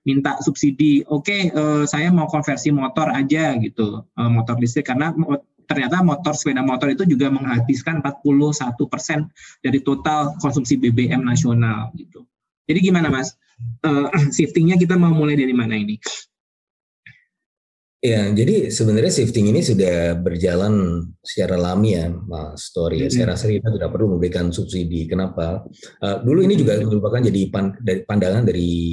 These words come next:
Speaker 2: eh, salah satu peserta diskusi kita juga dari kem-, pemerintah, untuk Kementerian
Speaker 1: Ah.
Speaker 2: Perindustrian. Kementerian Perindustrian kan pengennya semua industri itu disubsidi, ya.
Speaker 1: Oh,
Speaker 2: Eh,
Speaker 1: oke.
Speaker 2: eh, tapi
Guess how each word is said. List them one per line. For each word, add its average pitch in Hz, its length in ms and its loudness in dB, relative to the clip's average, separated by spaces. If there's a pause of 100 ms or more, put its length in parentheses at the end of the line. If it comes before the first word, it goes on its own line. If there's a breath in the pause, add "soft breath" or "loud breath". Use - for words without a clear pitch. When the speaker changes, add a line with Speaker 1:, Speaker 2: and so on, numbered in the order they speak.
(120)
Speaker 2:
eh, 67 400 -10
salah - 240 -8
satu 87 160 -6
peserta 87 400 -2
diskusi 87 320 -6
kita 85 240 -2
juga 101 240 2
dari 82 160 -4
kem-, 90 240 -10
pemerintah, 95 560 2
untuk 92 160 -2
Kementerian 90 320 0
Speaker 1:
Ah. 90 80 0
Speaker 2:
Perindustrian. 92 440 2 (360 loud breath)
Kementerian 113 320 0
Perindustrian 113 400 2
kan 131 80 2
pengennya 107 320 2
semua 95 320 2
industri 98 400 0
itu 120 80 2
disubsidi, 85 640 -2 (160)
ya. 80 240 -6 (640 loud breath)
Speaker 1:
Oh, - 80 -2
Speaker 2:
Eh, 85 240 2
Speaker 1:
oke. 127 140 -2 (420)
Speaker 2:
eh, 92 40 -2 (120)
tapi 113 220 2